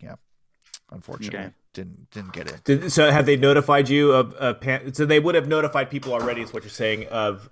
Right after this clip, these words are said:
Speaker 3: if, if
Speaker 1: Right.
Speaker 3: you're eligible to go in for those
Speaker 1: It's
Speaker 3: times.
Speaker 1: only
Speaker 3: They
Speaker 1: the
Speaker 3: would
Speaker 1: first one every day, and it's the
Speaker 3: Okay.
Speaker 1: celebration stage. So you can go into the satellite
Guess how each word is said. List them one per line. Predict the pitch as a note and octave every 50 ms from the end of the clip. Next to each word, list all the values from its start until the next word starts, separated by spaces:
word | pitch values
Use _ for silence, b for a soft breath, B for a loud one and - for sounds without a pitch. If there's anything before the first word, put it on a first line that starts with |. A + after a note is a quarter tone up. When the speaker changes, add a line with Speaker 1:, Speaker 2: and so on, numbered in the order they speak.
| _
Speaker 3:
if, | - C3 B2 A#2 - -
if | - B2+
Speaker 1:
Right. | A2 G#2
Speaker 3:
you're | A#2+ A#2 A2 A2+ G#2+
eligible | B2 A#2+ A#2+ A#2+ G#2+ - G2+ A2+ G2
to | G#2+
go | G#2 G2+ G2+
in | G2+ G2 G2
for | - G#2+
those | F#2 - D#3
Speaker 1:
It's | D#3 -
Speaker 3:
times. | G3+ G#3+
Speaker 1:
only | A#3 B3+ C4+ B3+
Speaker 3:
They | G3+ G#3+
Speaker 1:
the | G3+
Speaker 3:
would | G#3
Speaker 1:
first | G3 F#3+ F#3+ F3+ - E3+
one | E3+ F3 E3 D3 -
every | D3 D3+ D3 C#3+ C#3+ C3+ B2+
day, | A2+ A#2+ G#2+ G#2 G#2+ G#2 F#2+ F2 F#2 - _ _ _ _ _ _ -
and | B2 B2 B2+
it's | B2 - -
the | - A#2+
Speaker 3:
Okay. | G#2
Speaker 1:
celebration | G#2 A2 G2 F2+ - - B2+ A#2+ A2+ - A#2 G#2+
stage. | - - - A#2 A2 G#2+ G2 -
So | - - B2+ B2 A#2 A#2 A2+ - _
you | - C3+ B2+
can | B2+ - C#3 C3+
go | A#2 D#3 D3+ D#3+
into | D#3 D3+ - D#3
the | B2+ A2
satellite | A2 - - B2+ A#2 A#2+ B2+ C3+ C#3 C#3 C#3+ -